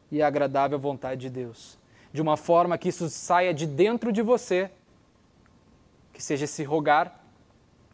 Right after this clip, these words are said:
para que você viva sacrificialmente, entregando o seu corpo todos os dias,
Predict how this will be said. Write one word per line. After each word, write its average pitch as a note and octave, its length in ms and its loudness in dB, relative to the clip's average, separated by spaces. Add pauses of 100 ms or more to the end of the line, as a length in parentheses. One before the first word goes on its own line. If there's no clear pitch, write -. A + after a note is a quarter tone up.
(840)
para D#3 160 6
que E3 100 0
você E3+ 340 2
viva D#3+ 360 0
sacrificialmente, G3 1400 -2 (600)
entregando E3 480 2
o - 20 -8
seu E3 200 2
corpo E3+ 380 0
todos G3+ 560 2
os D#3+ 140 -6
dias, D3 500 -8